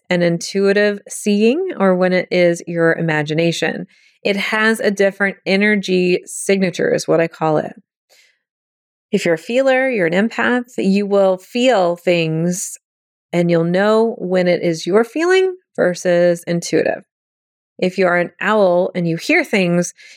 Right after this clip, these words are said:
you'll know if it's coming in from your intuition or from your own thoughts. And if you are a channeler, you're gonna know based on your body and how your body reacts, right? The best way to receive your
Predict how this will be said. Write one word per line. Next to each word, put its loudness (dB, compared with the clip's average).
you'll 0
know 4
if -2
it's -2
coming 0
in -2
from 0
your 0
intuition 0
or 0
from -2
your -4
own -2
thoughts. -2
And -2
if -2
you 2
are 0
a 0
channeler, -2
you're -2
gonna 0
know 0
based 0
on -2
your 0
body 0
and -2
how -4
your -2
body -2
reacts, -8
right? -4
The 0
best -2
way 0
to 0
receive -2
your 0